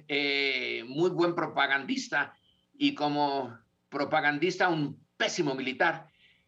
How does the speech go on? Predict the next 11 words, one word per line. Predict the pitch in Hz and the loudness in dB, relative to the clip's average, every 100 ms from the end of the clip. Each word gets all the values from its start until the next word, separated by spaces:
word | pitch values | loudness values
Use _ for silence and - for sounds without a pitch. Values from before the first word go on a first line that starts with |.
| _ _ _ _ - | _ _ _ _ 0
Pero | 214 214 185 | 4 4 2
sí | 170 254 302 330 285 | -2 2 2 0 -8
se | - 190 175 165 151 | -2 4 6 6 6
le | 151 147 | 4 4
llevó | 139 143 151 208 | 2 2 4 4
en | 254 | 6
algún | 233 151 202 233 | 4 4 -2 2
momento | 240 175 196 208 233 202 | 2 2 -2 0 2 4
a | 135 131 131 | 4 4 2
un, | 143 160 185 202 208 | 4 4 2 0 -2
eh, | 202 175 151 | -2 -2 -4